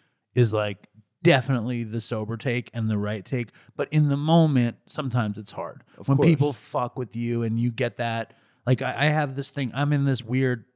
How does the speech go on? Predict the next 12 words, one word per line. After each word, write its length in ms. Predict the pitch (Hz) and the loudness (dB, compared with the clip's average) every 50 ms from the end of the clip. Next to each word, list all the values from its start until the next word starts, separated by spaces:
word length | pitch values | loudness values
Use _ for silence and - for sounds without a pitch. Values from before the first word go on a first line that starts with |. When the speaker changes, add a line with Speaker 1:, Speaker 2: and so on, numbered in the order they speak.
| _ _ _ _ | _ _ _ _
Speaker 1:
conflict 540 | - - 139 127 123 117 - 117 123 - - | -6 -2 0 0 0 0 -4 -6 -8 -4 -2
right 240 | 123 123 120 98 98 | 0 0 0 0 -2
now, 320 | 120 123 123 117 107 104 | -2 0 0 0 -2 -2
and 100 | 104 107 | -2 -2
I 140 | 110 120 120 | -2 -2 -2
know 640 | 127 131 135 143 151 165 156 135 123 113 98 82 - | -2 -2 0 2 2 2 2 0 -2 -6 -10 -14 -20
what 340 | - 113 113 117 120 113 - | -18 -10 -4 -4 -4 -4 -6
the 80 | - 104 | -10 -8
sober 500 | - - - 123 117 113 101 98 104 98 | -6 -4 -2 -2 -2 -2 -2 -4 -6 -8
thing 340 | 98 - - 110 101 98 98 | -8 -8 -8 -6 -6 -6 -8
is. 320 | 92 78 67 73 - 110 | -10 -12 -12 -10 -6 -4
Speaker 2:
Yeah. 200 | 101 92 87 87 | -4 -4 -4 -6